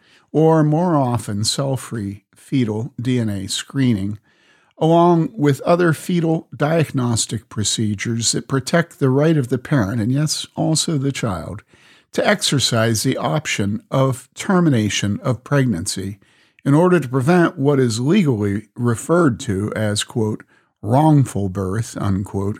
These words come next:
and, quote, "wrongful life," unquote. Malpractice suits are filed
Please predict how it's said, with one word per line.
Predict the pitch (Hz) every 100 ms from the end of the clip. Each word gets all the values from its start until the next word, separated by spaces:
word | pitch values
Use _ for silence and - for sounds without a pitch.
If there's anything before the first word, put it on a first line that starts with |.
| -
and, | 120 123 117
quote, | - 110 110 - _ _ _
"wrongful | 107 120 123 101 92 - 101 101
life," | 113 92 - - - -
unquote. | 101 92 95 - - _ _ _ _ _ _ _ _ _ _ _ _ _ _ _ _ _ _ _ _ _ _ _ _ _ _
Malpractice | 151 170 196 190 - 165 170 - 113
suits | - 120 117 117 127
are | 120
filed | - 151 143 127 123